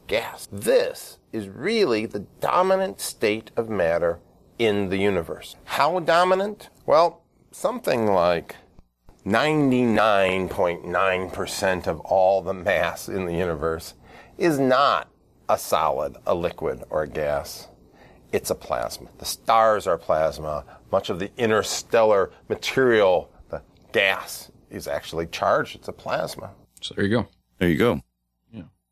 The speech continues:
Speaker 3: And thanks to that plasma, everything is electrically connected, magnetically connected. Electricity and,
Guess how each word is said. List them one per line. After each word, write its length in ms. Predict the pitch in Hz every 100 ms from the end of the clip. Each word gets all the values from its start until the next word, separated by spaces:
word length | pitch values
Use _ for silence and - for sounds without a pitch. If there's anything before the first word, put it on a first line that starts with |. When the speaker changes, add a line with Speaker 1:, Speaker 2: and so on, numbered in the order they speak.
| _
Speaker 3:
And 120 | 92 82
thanks 280 | 120 135
to 80 | -
that 180 | 92 78
plasma, 480 | - 80 73 76 73 - _ _ _ _ _ -
everything 460 | 95 92 87 92
is 300 | 85 78 73 - _ _ 82
electrically 760 | 80 87 - 76 - 71 69 - _ _ _ _ _ _
connected, 420 | 95 80 69 67 - _ _ _
magnetically 580 | 85 85 78 82 78 82
connected. 420 | - 78 73 80 - _ -
Electricity 680 | 107 110 - 117 98 92 87 - _ _ _ -
and, 380 | 87 82 80